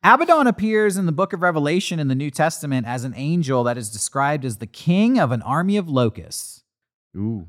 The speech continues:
Speaker 1: Which sounds pretty cool and also, uh, not the most effective army. But I don't
Speaker 2: Yeah.
Speaker 1: know. Army of locusts versus, like, the United States military.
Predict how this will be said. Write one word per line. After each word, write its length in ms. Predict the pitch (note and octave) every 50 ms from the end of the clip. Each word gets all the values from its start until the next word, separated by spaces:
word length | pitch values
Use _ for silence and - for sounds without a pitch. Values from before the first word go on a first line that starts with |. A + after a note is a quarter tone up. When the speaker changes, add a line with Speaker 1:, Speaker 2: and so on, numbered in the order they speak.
| -
Speaker 1:
Which 260 | - A#3 C#4 C4+ - -
sounds 380 | D4+ D4 D#4 D#4+ D#4 D#4 - - _
pretty 240 | _ - - E4+ D#4
cool 440 | A3 - - F#3+ F3+ F3 F3+ F#3+ F#3
and 180 | D#3 D#3 D#3 D#3
also, 720 | E3 E3 E3 D#3 - - D#3+ D3+ C#3+ C#3 C#3 C3+ C3 B2+
uh, 680 | A#2 G#2 A2+ C3 C3 B2+ B2 A#2+ A#2+ A#2+ A2+ A2 A2 G#2+ G#2+ - _ _ _ _ _ _ _ _ _ _ _ -
not 200 | C#3 D#3 D#3 -
the 40 |
most 200 | D#3 D3 C#3 -
effective 440 | - - - C3 A#2+ B2 - C#3 A#2
army. 440 | G#2+ G2+ G2 G2 G#2+ B2 C3+ C#3+ D#3+ -
But 120 | - C#3
I 100 | D3+ E3+
don't 100 | F#3+ F#3+
Speaker 2:
Yeah. 60 | F#3+
Speaker 1:
know. 140 | G3 F#3 D#3+ C3 -
Army 240 | C3+ D#3 E3 F3 E3+
of 80 | D3
locusts 420 | D3 D3+ D#3+ D3 - F#3 F#3 - -
versus, 380 | - C3+ C3 B2 C3+ B2+ A#2
like, 240 | B2+ B2+ B2+ B2 A#2+ - _ _ _ _ _ _
the 60 | A#2
United 240 | B2+ A#2+ C3 C#3 D3
States 260 | - - D#3+ C3+ -
military. 600 | C3 C3+ C#3+ D#3 - - D#3+ D#3+ E3+ F3 F#3 F#3